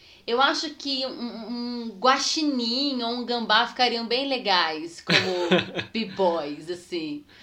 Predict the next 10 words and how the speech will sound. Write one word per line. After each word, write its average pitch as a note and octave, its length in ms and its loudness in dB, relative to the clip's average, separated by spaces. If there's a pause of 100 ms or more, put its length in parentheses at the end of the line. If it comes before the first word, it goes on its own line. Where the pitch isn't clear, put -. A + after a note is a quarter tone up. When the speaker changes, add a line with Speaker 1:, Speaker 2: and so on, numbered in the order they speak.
(320)
Speaker 1:
Né? A3 280 4
Uma A3 160 2
coisa G#3+ 240 2
meio, G3 760 0 (120)
não C4+ 100 -8
sei, A3 720 2 (320)
talvez C4 300 0
um D4 100 4
gambazinho, A#3+ 840 2
assim, G#3 400 -4